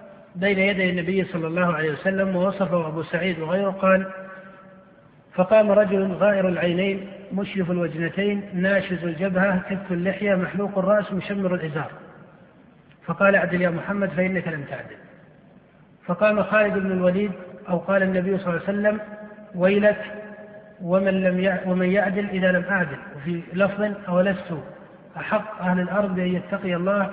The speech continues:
ألا تأمنوني وأنا أمين من في السماء". قام خالد بن الوليد، وفي رواية في الصحيح عمر بن الخطاب، ولا يمنع أن هذا وهذا قام. المقصود أنه قال: "يا رسول الله، دعني أضرب عنقه".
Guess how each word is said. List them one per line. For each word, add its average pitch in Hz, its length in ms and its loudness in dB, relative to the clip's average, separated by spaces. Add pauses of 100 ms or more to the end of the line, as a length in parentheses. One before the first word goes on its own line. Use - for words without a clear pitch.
ألا 175 140 -2
تأمنوني 185 580 -4
وأنا 180 380 -2
أمين 202 360 -2 (580)
من 196 160 -2
في 180 80 0
السماء". 175 360 -4 (520)
قام 220 240 6
خالد 214 300 4
بن 196 120 -2
الوليد، 190 380 2 (960)
وفي 170 200 -2
رواية 208 180 6
في 202 100 -2
الصحيح 185 460 0
عمر 196 240 0 (120)
بن 185 100 -2
الخطاب، 208 640 -2
ولا 202 200 4
يمنع 196 240 -2
أن 185 120 0
هذا 185 220 2
وهذا 175 260 2
قام. 202 280 0 (1400)
المقصود 190 600 0
أنه 196 440 2
قال: 214 160 6
"يا 208 200 6
رسول 202 300 2
الله، 208 200 4
دعني 202 420 0
أضرب 208 300 -4 (100)
عنقه". 156 280 -2